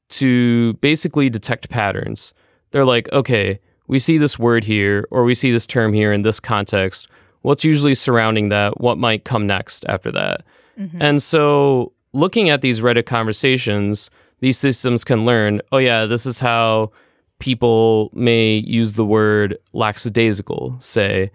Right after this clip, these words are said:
Speaker 1: <laughs> and what they might use, uh, coming after that." Basically a very, very advanced predictive text mechanism, if you will.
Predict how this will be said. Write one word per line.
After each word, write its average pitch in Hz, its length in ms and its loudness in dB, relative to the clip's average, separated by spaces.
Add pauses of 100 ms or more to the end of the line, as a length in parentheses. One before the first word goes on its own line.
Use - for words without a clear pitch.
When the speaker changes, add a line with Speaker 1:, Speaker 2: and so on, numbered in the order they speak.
(140)
Speaker 1:
<laughs> - 160 -20
and 139 260 2
what 131 140 2
they 123 120 2
might 117 280 0
use, 110 380 0
uh, 101 300 2
coming 117 300 0
after 107 280 -4
that." 92 360 -4 (420)
Basically 175 440 2
a 131 60 2
very, 113 420 0
very 104 800 0
advanced 101 540 -2
predictive 113 420 -2
text - 560 -6 (140)
mechanism, 98 680 0
if - 160 -2
you 101 100 0
will. 98 320 2